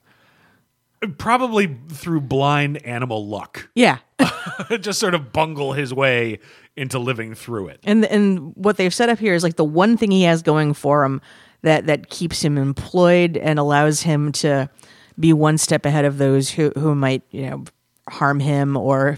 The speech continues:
Speaker 2: the family from whom he is estranged is his vision and his ability to, to fire these arrows. And he's facing down the sentence of glaucoma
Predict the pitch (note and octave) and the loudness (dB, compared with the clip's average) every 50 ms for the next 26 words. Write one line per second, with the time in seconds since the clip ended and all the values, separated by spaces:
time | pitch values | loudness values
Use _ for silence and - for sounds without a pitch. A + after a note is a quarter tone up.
0 | - _ - E3 D3 - - D3+ C#3+ C#3+ C#3+ C#3+ C3+ - C3+ C#3 C#3 C#3+ C#3 C#3 | -6 _ -8 -8 -8 -6 -4 -2 0 0 0 0 -2 -2 -2 0 2 2 2 2
1 | D3 D3 C#3 C3 - C#3 - - - C#3 C3 C3+ C#3+ C#3+ D3 D#3+ - - - - | 2 2 0 0 -2 -2 -4 -2 0 0 0 2 0 0 0 -2 -4 -6 -10 -14
2 | - - - - - _ _ - - D3+ C#3+ C#3 C3+ C3+ C3 C3 - - - D3 | -16 -20 -20 -20 -20 _ _ -2 2 4 4 4 4 2 0 -2 -6 -6 -6 -6
3 | C#3 C#3 C#3 C#3 C3+ C3 C3+ - - - - _ _ _ _ _ - D3+ C#3+ E3 | -4 -2 -2 -2 -4 -4 -4 -6 -6 -6 -8 _ _ _ _ _ -12 -4 0 2
4 | A3 A#3 F#3+ F#3+ E3+ F3 E3+ D#3 C#3+ D3 D#3 C#3+ D3+ C#3+ D3+ D3 D3 C#3+ D3 C#3+ | 2 4 4 2 2 2 2 0 0 0 0 -2 -2 0 0 0 0 0 0 -2
5 | C3+ - - - D3 C#3+ C#3+ C#3+ - - - D#3 - - D3 C#3 C#3+ C#3+ C#3+ C#3+ | -4 -4 -4 -4 -4 -4 -4 -6 -8 -10 -10 -12 -8 -4 -4 -2 0 0 0 -2
6 | C#3 C3+ C3 C#3 D3+ E3 D3 C3+ B2+ B2 B2+ - - _ - - _ _ - C#3 | -2 -2 0 0 2 2 2 2 0 0 -2 -6 -8 _ -20 -20 _ _ -8 -8
7 | C3 - - C#3+ C#3+ C#3 C#3 - - D#3 D#3 D#3 - - D3+ D3 D3 C#3 C#3 C3+ | -8 -6 -4 -2 -2 -2 -2 -4 -4 -2 -2 0 0 0 0 0 2 2 2 2
8 | C3+ C3+ C#3 C3+ C3 C3 C3 - C#3 C#3 C#3 C3+ C3+ C#3 D3+ E3 D#3 - - D#3 | 2 2 2 0 0 -2 -4 -4 -4 -4 -4 -4 -4 -4 -6 -6 -6 -4 -2 -4
9 | D#3+ - E3 D3+ - C#3 D3 E3+ - D3 C3+ C3+ - - F#3 F3+ D3+ B2 A#2+ B2+ | -2 -2 -4 -4 -4 -6 -8 -6 -2 -2 -2 -2 0 -2 0 0 0 -2 -4 -6